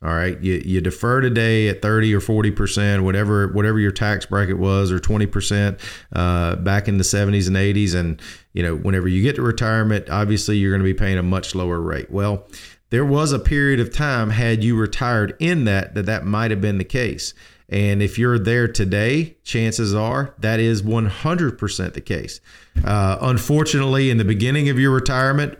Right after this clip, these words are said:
you may, you may pay a lower tax rate, but getting into the middle and the end, it, it could become a real problem. I mean, it may, but it, it, it's something that you really need to consider and you really need to think about when you're doing your planning.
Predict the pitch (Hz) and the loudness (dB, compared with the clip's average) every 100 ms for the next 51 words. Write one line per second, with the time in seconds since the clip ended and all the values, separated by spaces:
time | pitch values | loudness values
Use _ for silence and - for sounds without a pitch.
0 | 110 95 107 110 107 113 107 110 117 - | -6 -4 0 2 4 4 4 4 2 -2
1 | - - 107 110 113 117 110 107 113 113 | -4 0 2 4 2 0 2 2 2 2
2 | 120 120 117 131 127 - 98 95 104 117 | 0 0 0 0 0 0 -2 -2 0 2
3 | 127 123 117 110 104 113 120 110 110 131 | 2 2 2 2 4 4 2 2 2 2
4 | 143 - - - - 110 123 143 156 156 | 0 -4 -12 -18 -6 -2 -2 -2 -2 -2
5 | 143 120 147 147 123 131 135 - 127 139 | -2 -2 -2 0 2 2 0 -2 -4 -4
6 | - - 107 104 101 117 113 147 127 101 | -6 -4 0 2 2 0 0 2 0 0
7 | 107 127 - - - 110 117 58 - - | 0 -2 -6 -18 -8 -4 -2 -2 -4 -8
8 | _ 113 120 - 151 139 123 117 117 120 | _ -4 -2 -2 -2 -2 -2 0 2 2
9 | 127 120 113 107 101 120 110 107 104 107 | 2 2 0 0 -2 0 0 2 2 2
10 | 104 98 80 104 107 92 90 87 92 87 | 4 2 0 -2 0 0 -2 0 0 0
11 | 95 92 87 101 101 85 | 2 2 0 0 0 0